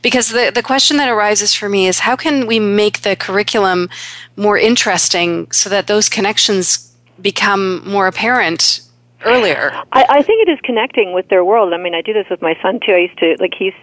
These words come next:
Speaker 2: he teases me 'cause I always say everything is science. And he's like, "Mom, everything is not science." I'm like, "Yeah, it is."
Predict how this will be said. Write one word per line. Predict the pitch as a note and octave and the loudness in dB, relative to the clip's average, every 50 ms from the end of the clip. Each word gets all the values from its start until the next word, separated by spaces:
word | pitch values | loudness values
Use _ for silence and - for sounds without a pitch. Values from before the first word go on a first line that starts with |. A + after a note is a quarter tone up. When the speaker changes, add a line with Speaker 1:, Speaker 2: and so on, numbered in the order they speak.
| _ - | _ -6
Speaker 2:
he | G3+ F#3+ | -6 -4
teases | F3 - - A3+ A3+ A3+ G3+ - | -4 -6 -8 -8 -10 -10 -12 -10
me | D#3 D#3+ | -10 -10
'cause | E3 - - | -8 -4 0
I | F3 E3+ | 2 4
always | F3 F3 F3+ F3 - | 4 4 4 2 0
say | - D#3+ | 0 0
everything | D#3+ F3 F3+ F#3+ F3+ - D#3 D3+ | 0 0 0 -2 -4 -4 -6 -6
is | D3+ - | -6 -4
science. | - D#3 D3 - - - - - | -4 -4 -4 -4 -6 -10 -8 -6
And | E3 D#3+ | -6 -2
he's | - | -2
like, | - D#3+ - | -2 -2 0
"Mom, | E3+ E3 D#3+ E3 | 0 -2 0 2
everything | E3+ F3 E3+ F3 - F3 E3 | 0 0 0 0 -2 -4 -4
is | D#3+ | -4
not | D3+ E3 D#3+ - - | -4 -4 -4 -4 -4
science." | - E3 D#3 - - | -2 0 0 0 0
I'm | - D#4+ | 0 -2
like, | D#4 D4 - - | -2 -2 -2 0
"Yeah, | - - | 0 2
it | B3+ F3+ | 2 2
is." | E3 F3+ | 0 -2